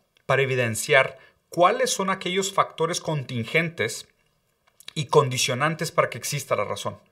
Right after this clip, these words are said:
Ese es realmente el valor de la crítica hoy en día. Criticar no es decir que algo está bien o está mal. O sea, eso no es criticar. Criticar es evidenciar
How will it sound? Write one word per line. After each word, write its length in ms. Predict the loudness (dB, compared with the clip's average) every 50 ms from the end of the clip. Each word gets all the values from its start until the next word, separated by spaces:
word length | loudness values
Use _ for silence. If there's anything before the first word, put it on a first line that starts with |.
| _ _ _ _ _ -20 -20 _ _ _ _ _ _
Ese 240 | -2 -2 -2 -2 -2
es 80 | 0 2
realmente 420 | 2 2 2 -2 -4 -4 -2 -2
el 60 | 0
valor 240 | 2 2 2 4 2
de 80 | 2 0
la 100 | 0 -2
crítica 380 | -4 -6 -6 -6 -6 -6 -4
hoy 100 | -4 -4
en 100 | -6 -8
día. 180 | -8 -10 -10 -12 -16 _ _ _ -20 -20 -20 -20 -20 -18 _
Criticar 720 | -2 -2 -2 -2 -2 -6 -6 0 2 4 4 4 2 0 -4
no 180 | -4 -2 0 0
es 120 | 0 -2
decir 340 | -4 -4 -4 -4 -6 -4 0
que 80 | 2 2
algo 220 | 2 4 2 0
está 180 | 0 2 0 0
bien 260 | 2 0 -2 0 -2
o 60 | -2
está 220 | -2 -2 -2 0
mal. 240 | 0 0 0 -2 -6 -12 _ _ _
O 60 | -12
sea, 160 | -2 2 2 2
eso 160 | 2 2 0
no 80 | -2
es 80 | -4 -4
criticar. 520 | -4 -6 -6 -6 -4 -2 -2 -2 -2 -4 -10 -18 -20 -20 _ _
Criticar 520 | -2 -2 -2 -2 -4 -2 2 4 4 4
es 360 | 4 2 2 -2 -6 -10 _ _ _ _ _ _ _ -2
evidenciar 920 | 0 0 0 0 0 -2 -2 -2 -4 -4 0 2 4 4 2 0 -6 -16